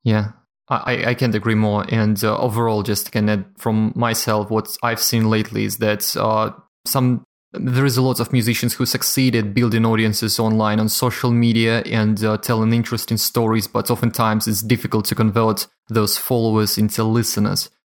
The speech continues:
Uh, some kind of deeper integration with music is missing sometimes on all major, on most of major social media platforms. So it's not like you use Facebook to listen to music. You use Facebook to entertain yourself and, uh, to see what your friends are up to and so on.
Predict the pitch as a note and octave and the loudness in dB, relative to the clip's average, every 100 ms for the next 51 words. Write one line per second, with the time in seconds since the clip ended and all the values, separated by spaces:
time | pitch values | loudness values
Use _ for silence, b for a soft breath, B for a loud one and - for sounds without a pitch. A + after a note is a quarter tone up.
0 | _ - A2+ A2 G#2 - A#2 A2 G#2+ G#2+ | _ -2 0 0 0 -2 0 2 4 2
1 | G#2+ A2 G#2 G#2 A2+ B2+ A#2+ A2+ A2 G#2 | 0 -2 -2 -2 -2 0 2 2 0 0
2 | A#2 A2 A2 G#2+ A2 G#2+ A#2+ A2 G2+ G#2+ | -2 0 0 0 0 -2 0 0 0 -2
3 | G#2+ G2+ A2+ - G#2+ - G#2 G2 G#2 G#2 | 0 2 2 2 -2 0 -2 0 -2 -2
4 | G#2+ - A2 G#2 - _ - C3+ C3+ A2+ | -4 -2 -2 -2 -6 _ -4 0 0 0
5 | A2+ A2 G#2+ G#2+ A2+ A2 A#2+ C3 - G2+ | 0 0 0 -2 0 0 0 0 -4 -6
6 | - A2 G#2 A2+ G#2+ G#2+ _ _ _ - | -2 0 0 0 0 -2 _ _ _ -8
7 | - C3 A#2+ A2+ A2 A2 A2 - A2+ G#2 | -2 -2 -2 0 0 2 -2 0 -2 -2
8 | - G2+ G2+ - - _ - - A2 G#2+ | -4 -4 -4 -6 -12 _ -8 -2 0 0
9 | A2+ G#2 - A#2 - A2 - - _ - | -2 -2 0 0 0 -2 -2 -14 _ -8
10 | G#2 A2+ G#2+ A2 - B2 A2 G#2 - - | 0 0 2 0 0 0 0 0 -4 -2
11 | G#2+ A2 A2 G#2+ A2+ G#2+ A2+ G2 G2+ - | -2 0 -2 -2 0 2 2 0 -2 -2
12 | A2 A2 G2+ - A2 G#2+ G2+ - A2 G#2+ | 0 2 0 -2 -2 0 -4 -4 -2 0
13 | A#2+ C3 B2 A2+ A2 A#2 A2+ G#2 - - | 0 2 2 2 0 0 0 -2 -8 -10
14 | A#2 A2+ A2 G#2 G#2+ G#2+ - - A#2 G#2+ | -2 0 2 2 0 -2 -4 -4 -2 0
15 | G#2+ - - C3 B2 A#2 - A#2+ A#2 - | -2 -6 -4 0 0 0 -2 -2 -2 -4
16 | - A2+ A2 - A2+ A2 A2 | -2 0 0 0 0 0 0